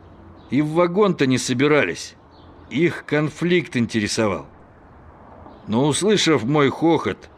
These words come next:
ребятишки как-то сникли и бочком-бочком в стороночку.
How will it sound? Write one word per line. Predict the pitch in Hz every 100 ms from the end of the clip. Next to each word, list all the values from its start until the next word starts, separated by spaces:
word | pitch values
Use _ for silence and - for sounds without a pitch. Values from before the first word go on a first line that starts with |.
| - - - - - - - - - - - -
ребятишки | 113 135 143 190 175 -
как-то | 135 160 147 143
сникли | 123 - 156 143 214 85 73 - - - - - - -
и | 156 196
бочком-бочком | 156 139 - 160 160 135 120 - - 131 123
в |
стороночку. | - - 123 113 101 95 - -